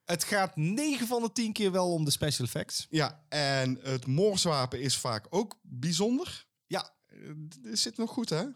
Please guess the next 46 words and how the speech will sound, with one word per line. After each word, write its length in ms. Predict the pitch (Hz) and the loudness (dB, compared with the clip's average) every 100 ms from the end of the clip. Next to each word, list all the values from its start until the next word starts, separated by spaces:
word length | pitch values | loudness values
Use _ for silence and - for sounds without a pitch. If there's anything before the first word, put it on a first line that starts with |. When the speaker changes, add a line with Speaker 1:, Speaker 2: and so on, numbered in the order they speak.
| _ | _
Speaker 1:
We 60 | 214 | -6
zitten 240 | 247 240 | -4 -4
nog 80 | 233 | -4
helemaal 220 | 214 208 | -2 -2
goed. 260 | 160 220 - - - | -2 -4 -8 -16 -4
Speaker 2:
Wat 180 | 135 | -2
ik 160 | 156 - | -2 0
ook 140 | 247 | 2
nog 160 | 269 254 | 2 2
wil, 360 | 226 208 185 - | 2 2 0 -4
eh, 200 | 151 151 | -2 0
zeggen 360 | 156 190 175 135 | 2 0 -2 -2
is, 360 | 165 156 - - | 0 2 0 -2
er 220 | 139 - | -6 -2
is 360 | 131 180 - - | 2 4 2 0
vaak 400 | 117 - 156 151 | -4 -2 0 0
wel 380 | 147 147 131 113 _ _ | 0 0 0 -6 _ _
een 240 | 131 117 - 131 208 - | -2 0 0 0 2 0
politieonderzoekje 680 | 226 214 208 196 196 196 185 | 2 2 2 2 0 0 0
aanwezig, 640 | 180 180 180 175 190 - - - - - | 2 2 2 2 0 -4 -12 -20 -20 -6
maar 480 | 123 131 135 127 - | 0 2 0 -2 -6
is 280 | - 123 120 | -4 -2 0
maar 120 | 113 | -2
een 60 | 110 | -2
beetje 280 | 104 101 104 | -2 -2 -4
zo 200 | 98 95 | -4 -2
side 320 | - 98 82 | -2 -2 -4
Speaker 1:
Dat 80 | 123 | -4
is 40 | |
op 40 | - | -2
de 60 | |
Speaker 2:
note. 60 | - 95 | -2 -6
Speaker 1:
achtergrond. 340 | - 101 95 | -6 -10 -8
Speaker 2:
Ja. 160 | 90 - | -10 -10
Speaker 1:
Ja. 220 | - 117 - | -6 -6 -6
Speaker 2:
En 200 | - 151 | -4 0
dan 200 | 151 175 | 2 0
heb 160 | 147 143 | -2 -4
je 80 | 123 | -4
dus 160 | 104 | -6
een 60 | 92 | -4
slasher. 440 | - 120 147 123 - | -4 -4 -6 -8 -8
Als 180 | 135 127 | -4 -2
je 120 | 117 | -2
die 360 | 127 165 135 - | 0 0 0 -8
vinkjes, 680 | - 131 147 117 90 - | -2 2 2 2 -2 -2